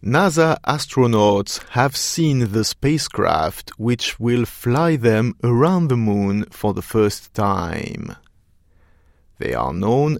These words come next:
as the Artemis crew. They have visited the Kennedy Space Center,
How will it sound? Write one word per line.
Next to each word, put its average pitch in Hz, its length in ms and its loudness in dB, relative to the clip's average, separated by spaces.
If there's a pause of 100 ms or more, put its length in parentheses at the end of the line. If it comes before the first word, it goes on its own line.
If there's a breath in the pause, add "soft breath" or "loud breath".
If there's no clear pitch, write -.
as 110 320 -2
the 117 260 -6 (140)
Artemis 120 760 0
crew. 82 720 -6 (1500)
They - 100 0
have 80 240 -4
visited 95 720 -4
the 95 100 -4
Kennedy 135 480 0
Space 104 420 -2
Center, 147 720 0